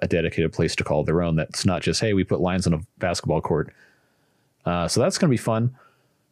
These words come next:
'Cause, like, what else are you gonna do with a sports arena? That's a giant building, like, Brutalist and everything. What, what are you gonna do with that?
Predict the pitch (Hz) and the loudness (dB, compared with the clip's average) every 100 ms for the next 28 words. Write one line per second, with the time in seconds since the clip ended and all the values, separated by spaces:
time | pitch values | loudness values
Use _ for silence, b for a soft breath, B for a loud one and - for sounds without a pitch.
0 | - 98 90 - 90 175 220 190 165 143 | -2 -2 0 -2 0 0 2 2 4 2
1 | 107 139 104 87 - 104 107 92 87 92 | 4 2 2 0 0 0 2 2 4 2
2 | 87 82 - 101 110 87 90 90 76 76 | 0 0 0 0 0 0 2 2 2 0
3 | - 78 - - - 92 92 87 78 85 | 0 0 -2 -6 0 2 4 2 2 0
4 | 82 80 - 78 80 - 131 123 87 87 | 2 0 0 -2 0 0 2 2 2 2
5 | 76 - | 0 -4